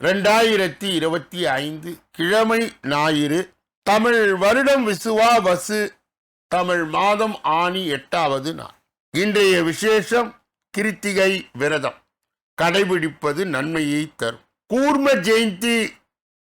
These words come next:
கிருத்திகை விரதம், திருவல்லிக்கேணி பார்த்தசாதி பெருமாள் கோயில் குளக்கரை ஆஞ்சநேயருக்கு அலங்கார திருமஞ்சனம், திருப்போரூர் முருகன் பாலபிஷேகம், துவாதசி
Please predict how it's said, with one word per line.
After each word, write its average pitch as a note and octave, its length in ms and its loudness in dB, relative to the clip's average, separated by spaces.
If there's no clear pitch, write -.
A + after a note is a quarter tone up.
கிருத்திகை A3 560 0
விரதம், G#3 460 2
திருவல்லிக்கேணி G#3+ 960 0
பார்த்தசாதி F3+ 800 0
பெருமாள் D#3 420 -2
கோயில் D3 380 -4
குளக்கரை C#3+ 560 -4
ஆஞ்சநேயருக்கு E3 960 -4
அலங்கார C4 520 4
திருமஞ்சனம், G3+ 720 -2
திருப்போரூர் F3+ 840 -2
முருகன் E3+ 440 -2
பாலபிஷேகம், D#3 840 -2
துவாதசி A#3+ 840 2